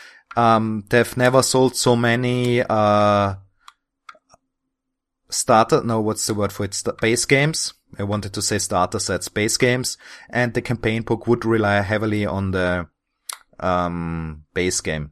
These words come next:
So it would give people who only have the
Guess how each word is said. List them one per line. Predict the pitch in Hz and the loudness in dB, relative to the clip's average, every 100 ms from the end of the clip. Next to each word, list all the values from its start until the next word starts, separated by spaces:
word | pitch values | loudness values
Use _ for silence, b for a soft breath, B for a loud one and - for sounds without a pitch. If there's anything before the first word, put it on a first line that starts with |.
| _ | _
So | - 107 | -4 -2
it | 101 107 | -2 -2
would | - | -4
give | - 113 - - | 0 0 0 -4
people | 127 - 127 | -4 0 2
who | 113 113 | 2 0
only | 113 120 117 | -2 0 0
have | 107 104 - | 0 -2 -2
the | 101 98 | 0 -2